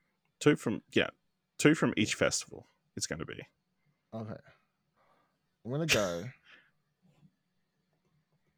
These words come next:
Speaker 2: winner, which is, uh, so it is
Speaker 1: Oh, okay.
Speaker 2: starring, uh, Amelia Jones's Reality Winner,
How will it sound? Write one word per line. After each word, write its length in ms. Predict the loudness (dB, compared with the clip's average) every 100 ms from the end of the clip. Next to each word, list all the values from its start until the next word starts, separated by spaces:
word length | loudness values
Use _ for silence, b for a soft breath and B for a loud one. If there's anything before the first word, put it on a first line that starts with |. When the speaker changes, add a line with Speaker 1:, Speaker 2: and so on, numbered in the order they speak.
| _ _ _ _ _ _ _ _ _ _ _ _ _ -20 _ -20 _ -20 -20 _ _ -20 _ _
Speaker 2:
winner, 540 | -8 -2 -2 -2 -6 -10 _ _ _ _ _ _ _ _ _ _ _ _ _ b b b b b
which 220 | -6 -4
is, 480 | -4 -2 -4 -6 -10 _
uh, 460 | -4 -2 -2 -2 -6 -8 _ _ _ -14
so 500 | -4 0 0 0 -4 _ _ -10
it 280 | -6 -6 -6
is 200 | -6 -4
Speaker 1:
Oh, 40 | -4
okay. 20 |
Speaker 2:
starring, 560 | -2 2 2 2 -2 -4 -6
uh, 260 | -2 -2 -2 -4
Amelia 300 | 0 2 4
Jones's 420 | 2 0 -2 -2
Reality 260 | 0 2 2
Winner, 300 | -2 -2